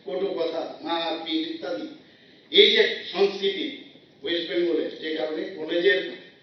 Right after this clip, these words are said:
মানে স্থায়িত্ব নিয়েও প্রশ্ন উঠেছিল। অনেক ডক্টর,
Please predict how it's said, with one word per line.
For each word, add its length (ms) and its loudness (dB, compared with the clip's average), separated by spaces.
মানে 240 -8
স্থায়িত্ব 360 6
নিয়েও 260 4
প্রশ্ন 280 0
উঠেছিল। 320 0
অনেক 220 4
ডক্টর, 280 -4